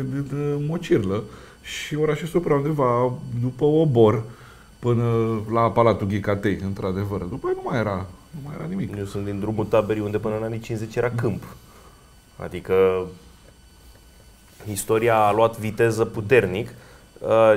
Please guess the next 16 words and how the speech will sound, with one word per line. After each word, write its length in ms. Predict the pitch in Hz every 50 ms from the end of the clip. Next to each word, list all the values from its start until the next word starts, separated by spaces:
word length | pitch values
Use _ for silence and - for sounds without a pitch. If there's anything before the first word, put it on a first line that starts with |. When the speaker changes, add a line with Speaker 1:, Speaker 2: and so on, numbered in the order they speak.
| 101
Speaker 2:
ceea 220 | - - 143 165 180
ce 140 | 170 - 175
vedem 340 | - 143 139 139 160 165
noi 240 | 170 160 147 135 123
astăzi 580 | 123 131 139 139 - - - 208 220 202 - - -
ar 220 | - 147 151 156
trebui 480 | 151 - 147 151 135 123 143 160 185 202
să 180 | 202 - 160
fie, 640 | 147 - - - 160 180 190 185 185 185 190 190 190 - - - - -
deci 120 | - - -
hai 100 | 165 160
să 140 | 160 -
vedem, 320 | 143 135 139 113 107 92 85 - - - -
este 280 | 107 110 110 113 -
odată 380 | 117 107 110 127 127 123 127 117 -
în 360 | 110 123 120 123 110 98 92